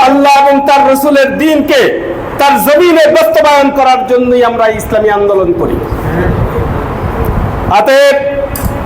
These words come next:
আমরা এই লক্ষ্যে আল্লাহর জমিনে আল্লাহর দ্বীনকে প্রতিষ্ঠা করার জন্যে আমরা সকলে ঐক্যবদ্ধ হয়ে, সকল ভেদাভেদ ভুলে যেয়ে, আগে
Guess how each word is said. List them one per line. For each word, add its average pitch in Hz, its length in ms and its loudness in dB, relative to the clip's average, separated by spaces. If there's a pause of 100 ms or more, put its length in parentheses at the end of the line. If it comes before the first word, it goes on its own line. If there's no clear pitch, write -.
(340)
আমরা 294 200 2 (120)
এই 302 160 2
লক্ষ্যে 311 340 2 (840)
আল্লাহর 302 420 2
জমিনে 311 440 2
আল্লাহর 311 280 2 (140)
দ্বীনকে 349 380 2 (100)
প্রতিষ্ঠা 330 440 0
করার 247 300 2 (100)
জন্যে 226 260 0 (1500)
আমরা 247 260 2
সকলে 247 300 0 (120)
ঐক্যবদ্ধ 269 540 2 (120)
হয়ে, 262 200 4 (600)
সকল 294 300 2 (140)
ভেদাভেদ 285 420 2 (100)
ভুলে 311 260 2
যেয়ে, 254 200 2 (1120)
আগে 294 240 2